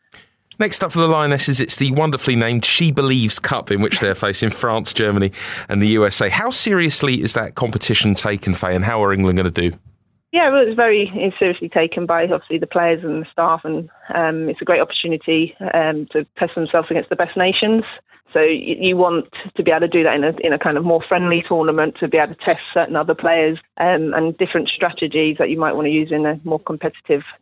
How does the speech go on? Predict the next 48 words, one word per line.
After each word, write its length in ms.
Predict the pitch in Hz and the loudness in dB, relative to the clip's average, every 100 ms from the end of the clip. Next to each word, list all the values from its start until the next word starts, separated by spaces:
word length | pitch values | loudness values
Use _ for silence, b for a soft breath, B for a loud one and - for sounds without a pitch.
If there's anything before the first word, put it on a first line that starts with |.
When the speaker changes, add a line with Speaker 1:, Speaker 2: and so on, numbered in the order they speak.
| - | -6
Speaker 2:
tournament. 480 | 151 131 123 123 - | -2 0 -2 -2 -2
But, 180 | 143 - B B B _ - | -2 -2 B B B _ -6
uh, 220 | 71 147 98 | -2 -2 0
when 160 | 170 | 0
I 120 | 175 | 0
was 120 | 170 156 | -2 -2
playing, 260 | - 143 147 - _ - - | -2 -2 -2 -4 _ -20 -6
we 200 | 170 160 | -2 -2
played 300 | - 156 147 | 0 0 0
in 140 | 151 | 0
the 60 | 151 | 2
Algarve 580 | 147 151 156 156 156 - | 2 2 2 2 2 0
Cup 240 | - - | -4 -4
<laughs> 60 | - | -2
and 240 | 175 175 | 0 2
different 420 | 180 214 196 175 - B B - | 0 2 0 0 -2 B B -6
kind 180 | 180 175 | -2 0
of 160 | 175 - - | -2 -6 -6
cups 300 | 190 - - | -6 -6 -2
that 160 | 147 - | -2 0
didn't 240 | 196 180 | 0 0
have, 260 | - 175 160 | 0 -2 0
we 120 | 170 | 2
w-, 220 | 175 180 | 4 4
always 280 | 175 196 185 | 4 4 4
wanna 180 | 170 170 | 0 -2
pitch 300 | 170 - - | -4 -6 -6
yourself 280 | 165 160 160 | -2 -2 0
against 280 | 156 147 | -4 -6
the 60 | 151 | -6
Germans 500 | 151 156 151 151 151 | -2 0 0 -4 -4
or 80 | 147 | -4
the 80 | 156 | -4
French 340 | - 156 151 - | -2 -2 -2 -6
or 120 | 151 | -4
the 80 | 139 | -2
Americans, 580 | 151 139 131 - 143 143 | -2 -2 -4 -4 -4 -2
and 180 | 151 151 _ | -4 -6 _
knowing 300 | 170 180 170 | -4 0 0
that 160 | 160 - | 0 -2
each 140 | 160 - | -2 0
year 280 | 160 151 147 - | 2 2 -2 -6
that 240 | - 147 | -4 -2
is 100 | 156 | 0
a 80 | 156 | -2
good 240 | 147 160 156 | -2 -2 0
base 220 | 160 151 - - - _ | 0 -2 -10 -20 -20 _
for 240 | 151 151 | 2 2